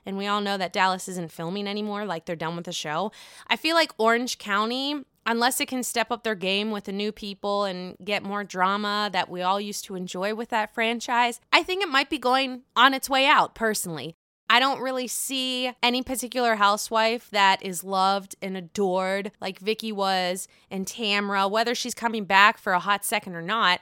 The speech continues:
I just feel like what Dallas was for me back whenever it was still a show,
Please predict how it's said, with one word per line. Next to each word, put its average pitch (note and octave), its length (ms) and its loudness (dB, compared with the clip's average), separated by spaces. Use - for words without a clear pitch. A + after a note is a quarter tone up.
I B3+ 180 12
just C4 380 -2
feel A3+ 260 -2
like G3+ 480 2
what A3 240 0
Dallas A#3 500 6
was A#3+ 240 0
for B3 160 -4
me A#3 360 -2
back G3 480 4
whenever G3 420 -2
it F#3 80 -4
was F#3 160 -8
still F#3 560 -4
a E3+ 100 -4
show, E3+ 760 -4